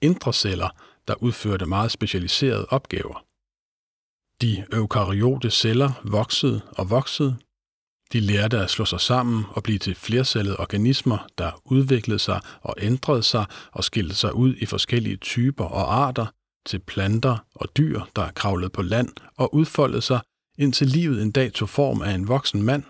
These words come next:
der går rundt på et universitet i Odense og forsøger at få liv til at opstå. Professor Sten Rasmussen tror, vi er tæt på at skabe kunstigt liv.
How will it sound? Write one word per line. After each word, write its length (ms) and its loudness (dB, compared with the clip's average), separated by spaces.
der 80 -2
går 140 -4
rundt 260 0
på 140 -2
et 120 -4
universitet 720 -2
i 60 -2
Odense 460 2
og 140 -6
forsøger 460 0
at 180 -4
få 100 2
liv 260 0
til 140 -2
at 80 2
opstå. 540 -6
Professor 400 2
Sten 340 0
Rasmussen 480 0
tror, 340 -2
vi 100 2
er 40 -2
tæt 240 0
på 120 0
at 80 -2
skabe 300 -4
kunstigt 440 -2
liv. 140 -4